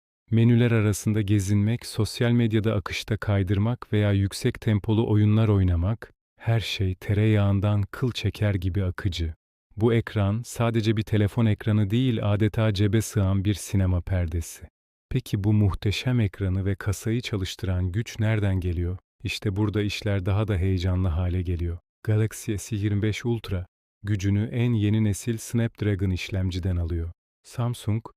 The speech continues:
bu işlemciyi kendi geliştirdiği yapay zeka motoruyla birleştirerek, performansı bambaşka bir seviyeye taşımış.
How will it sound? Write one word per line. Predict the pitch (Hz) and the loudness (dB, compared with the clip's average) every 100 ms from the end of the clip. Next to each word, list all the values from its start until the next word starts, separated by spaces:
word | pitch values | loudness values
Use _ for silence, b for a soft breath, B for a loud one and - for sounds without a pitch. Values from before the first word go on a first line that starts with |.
| _ _ _ | _ _ _
bu | 110 | -4
işlemciyi | 113 - 120 107 104 107 104 | -2 -2 -2 -2 -2 -2 -4
kendi | 107 104 104 | -2 -2 -2
geliştirdiği | 104 104 95 - 107 90 101 104 | 0 0 -2 -4 -6 -4 -2 -2
yapay | 101 92 110 107 | -2 -2 -4 -2
zeka | 101 95 107 101 | -2 -4 -2 -2
motoruyla | 98 101 110 104 104 95 87 | -2 -2 -2 0 0 0 -2
birleştirerek, | 95 92 92 - 104 107 110 127 - _ _ _ _ | -2 -2 -4 -4 -2 0 -2 -4 -12 _ _ _ _
performansı | 117 107 - 113 113 113 - 107 | -4 -2 0 0 2 0 -4 -4
bambaşka | 113 117 110 98 - 101 | -2 0 0 -2 -2 -2
bir | 98 | -2
seviyeye | - 107 98 104 101 101 | -2 -2 0 2 0 -2
taşımış. | - 92 - 87 85 - | -4 -6 -4 -6 -6 -12